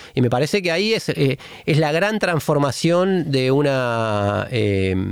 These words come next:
dirigencia sindical, eh, que siempre tuvo, después tuvo alas y gente que se diferenció, pongamos, eh, la C T A que surge, pongamos, eh, Moyano en los años no-, sobre todo el Moyano en los años noventa, pero se da la gran transformación,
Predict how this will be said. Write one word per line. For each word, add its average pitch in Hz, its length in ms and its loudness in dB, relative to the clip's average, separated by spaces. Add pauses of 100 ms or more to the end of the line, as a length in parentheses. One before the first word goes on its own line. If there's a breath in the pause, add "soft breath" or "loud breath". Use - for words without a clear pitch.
(480 loud breath)
dirigencia 123 600 0
sindical, 123 720 0
eh, 117 140 -2
que 113 60 -4
siempre 147 220 -2
tuvo, 147 240 2
después 131 220 0
tuvo 151 240 2
alas 139 400 -2
y 107 80 2
gente 120 260 -2
que 110 60 0
se 110 140 -2
diferenció, 110 640 0 (260 loud breath)
pongamos, 101 600 0
eh, 101 180 -4
la 95 80 -2
C 107 140 -4
T 110 160 0
A 110 80 -2
que 107 80 -4
surge, 139 480 0
pongamos, 101 480 -2
eh, 95 80 0
Moyano 110 680 0
en 107 140 0
los - 140 -2
años 104 160 0
no-, 107 120 0
sobre 117 120 -2
todo 139 120 -2
el 143 60 0
Moyano 127 340 0
en 113 40 0
los 107 140 -4
años 131 160 0
noventa, 160 400 0
pero 120 160 0
se - 140 -2
da 151 100 0
la 156 80 0
gran 170 240 0
transformación, 170 960 0